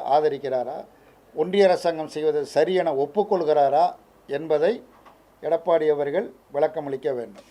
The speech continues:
அதே மாதிரி, இயற்கை சீற்றத்தால் பாதிக்கப்பட்ட எந்த மாநிலம் பாதிக்கப்பட்டாலும்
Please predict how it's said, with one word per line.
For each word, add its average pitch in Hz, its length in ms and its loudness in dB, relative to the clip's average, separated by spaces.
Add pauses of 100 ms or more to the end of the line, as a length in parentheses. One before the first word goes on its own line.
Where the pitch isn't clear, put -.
(760)
அதே 170 200 -2
மாதிரி, 208 260 4
இயற்கை 226 420 4
சீற்றத்தால் 202 600 0
பாதிக்கப்பட்ட 165 680 2
எந்த 156 260 2
மாநிலம் 190 420 2
பாதிக்கப்பட்டாலும் 156 920 0